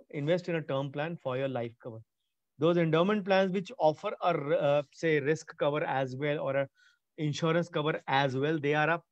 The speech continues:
portion of that. They may be used as a portion, but not as a whole life cover. It is always advisable to keep insurance and investment separately. Money back plans are investments.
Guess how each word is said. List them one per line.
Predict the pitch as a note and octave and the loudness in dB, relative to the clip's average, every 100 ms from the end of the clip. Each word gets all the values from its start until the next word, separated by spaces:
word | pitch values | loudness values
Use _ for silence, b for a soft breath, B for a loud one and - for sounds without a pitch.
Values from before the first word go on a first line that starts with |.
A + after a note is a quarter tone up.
| - | -2
portion | E3 E3+ - F3 | 0 0 -2 -6
of | C#3 | -6
that. | A#2 G#2+ - _ _ _ _ | -6 -10 -12 _ _ _ _
They | D3 | -4
may | E3 | -4
be | E3+ F3 | -4 -4
used | E3 F3 | -2 2
as | F3 E3+ | 2 2
a | |
portion, | D#3 D3+ - E3+ | -2 -10 -8 -6
but | D#3+ | -4
not | D#3 D#3+ | -4 -4
as | E3+ | -4
a | D3+ | -4
whole | C3+ | -4
life | C3+ B2 A#2 A#2+ | -6 -8 -10 -14
cover. | A2+ - b b _ | -16 -18 b b _
It | C3+ | -4
is | D3+ C#3 | -2 4
always | C#3 D3+ D#3 F#3 F3+ | 6 6 4 4 4
advisable | E3 C#3+ C3+ B2+ D3 E3 E3+ D#3 - - | 4 4 2 0 0 0 0 -4 -14 -4
to | E3 - | -4 -4
keep | D3+ D#3 D3+ | -6 -6 -4
insurance | E3+ C3+ - D3 D3 E3+ F3+ | -8 -8 -4 -2 2 0 0
and | E3+ D#3+ - | -4 -6 -8
investment | D#3+ C3+ C3 - D#3 D#3+ - | -8 -6 -6 -8 -10 -10 -10
separately. | C3+ A2+ A#2+ A2+ C3+ B2+ _ _ _ - | -14 -14 -16 -18 -20 -20 _ _ _ -6
Money | C#3 E3 | -2 -2
back | D#3+ D3+ D3+ - | 0 -2 -2 -4
plans | D3 C#3 C#3+ | -4 -4 -2
are | D3 E3 | -4 -4
investments. | C3+ B2+ A2 B2+ B2 - A2+ G#2+ - | -8 -8 -4 -6 -6 -12 -16 -16 -20